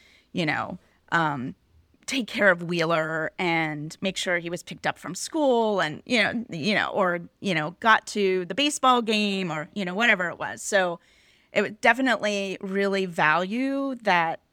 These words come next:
um, you know, that family. And, and now Wheeler's moved to Boston. And so I'm kind of thinking, well, someday.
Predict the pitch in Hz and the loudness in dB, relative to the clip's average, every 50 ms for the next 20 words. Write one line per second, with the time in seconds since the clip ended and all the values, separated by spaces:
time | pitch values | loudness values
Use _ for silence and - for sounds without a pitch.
0 | _ - 170 175 170 170 165 156 151 131 117 - 165 160 - _ _ _ _ _ | _ -4 -2 0 2 2 0 0 -2 -4 -6 -8 -10 -12 -14 _ _ _ _ _
1 | _ _ _ _ _ _ _ _ _ _ - 208 202 190 175 175 190 - - - | _ _ _ _ _ _ _ _ _ _ -4 0 0 0 0 0 -2 -4 -6 -6
2 | - - - 190 180 190 208 220 233 240 240 247 240 - - 190 - - 202 214 | -10 -6 -4 -2 -2 -2 -2 -2 -2 -2 -2 -2 0 0 -2 -2 -2 -2 0 4
3 | 220 226 220 214 196 233 254 254 240 226 202 170 196 190 180 - - 170 190 180 | 6 6 6 6 4 4 4 4 4 4 2 0 -2 -4 -6 -6 -2 2 4 4
4 | 180 190 - - - - 135 110 131 156 196 - _ _ _ _ _ _ - 190 | 4 4 2 -6 -8 -8 -8 -8 -8 -10 -12 -14 _ _ _ _ _ _ -4 -4
5 | 196 - - 214 196 190 185 170 - - 185 190 196 190 - - 196 190 180 175 | -2 -2 2 4 4 4 4 4 4 4 4 2 2 0 -4 -6 -6 -4 -4 -6
6 | 165 - - - - - _ _ _ _ - - _ _ _ _ - - _ _ | -8 -10 -14 -20 -20 -20 _ _ _ _ -20 -20 _ _ _ _ -20 -20 _ _
7 | _ _ - 190 - 175 160 196 - - 381 415 403 - - - - - 302 | _ _ -2 0 0 0 0 -2 -6 -8 -8 -6 -6 -4 -4 -2 -2 -2 -2